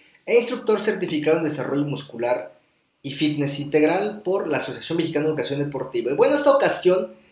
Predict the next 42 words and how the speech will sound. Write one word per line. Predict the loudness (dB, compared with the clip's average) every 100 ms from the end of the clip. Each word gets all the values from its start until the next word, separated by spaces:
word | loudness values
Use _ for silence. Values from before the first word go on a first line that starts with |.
| _ _
les | -6 -2
quiero | 4 6
hablar | 8 6 4
de |
un | 0
tema | 4 4 2
súper | -2 -4 -2 -4
importante | -4 -4 -4 -2 -2 -2
y | -2 -2
es | 0
la | 0
base | 2 2 2 -2 -2
de | -2
lo | -4 -6
que | -2 -2
es | -2 -8 -20 _ -8
el | -4
desarrollo | -2 -2 -4 2 4 6
de | 4
la | 2
masa | -2 -2
muscular, | -2 -4 -4 -2 -2 0
que | -4
es | -4 -2
el | -2
entrenamiento | -2 -2 -2 0 -2 2 4
de |
la | 4 2
fuerza. | 6 8 8 2 -2 -6 -12 _ -20 -20 -20 _
Me | 0
gustaría | 6 10 10 10
comenzar | 6 2 2 6 6 6 2
con | 0 0 -2 -2
definir | 2 2 2 2 0 0
primero | 0 2 2 2
que | 0 0
nada | 0 0 -2
qué | -2 -2
es | -2 -2
fuerza, | 2 4 4 0 -2
porque | -4 -4 -4
dependiendo | -4 -4 -4 -2 -2 0 0 -2 -4